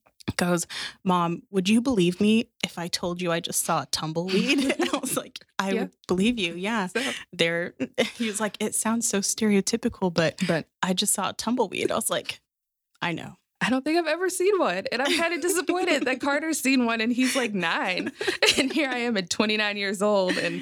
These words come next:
Speaker 2: my expectations of Texas were, they were
Speaker 1: Not met.
Speaker 2: defeated. They were not met at all.
Speaker 1: <laughs>
Speaker 2: Um, so we got here the summer before my sophomore year. And like I said, I was super shy. And I still remember going into my sophomore orientation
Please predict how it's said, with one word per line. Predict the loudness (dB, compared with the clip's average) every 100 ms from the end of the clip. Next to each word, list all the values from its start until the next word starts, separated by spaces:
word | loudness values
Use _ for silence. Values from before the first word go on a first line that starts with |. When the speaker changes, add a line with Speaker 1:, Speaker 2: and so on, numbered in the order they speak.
| -10 -4 0
Speaker 2:
my | 2 0
expectations | -2 -4 -2 -2 0 0
of | -2
Texas | -4 -6 -6 -8 -4
were, | -2 -2 -2 -6 -10 _ _ _ _ _
they | 0
were | 2
Speaker 1:
Not | -2
met. | -2
Speaker 2:
defeated. | -2 -2 -4
They | -2 0 0
were |
not | 0 -2
met | -4 -8 -6
at | -6 -4
all. | -6 -6 -4
Speaker 1:
<laughs> | -4 -4 -6 -8 -2
Speaker 2:
Um, | 0 0 -4 -6
so | -4 -2 -2 0
we | -2
got | -2 -4
here | -4 -2 0 0 -4 _ _ -20 _ 0
the |
summer | 0 0 -2 -2 -2
before | -2 -2 -2
my | -2
sophomore | -2 -4 0 0
year. | 0 2 2 2 0 -2
And | -4 -2
like | -2
I | -2
said, | -2 -2
I |
was | -2 -2
super | 0 0
shy. | 0 -2 -4
And | -2
I | -4
still | -6 -4
remember | -4 -2 -2 -2 -2
going | -2 0 0
into | 0 0
my | -2
sophomore | -2 -4 -2 -2
orientation | 0 2 0 0 -2 -2 -2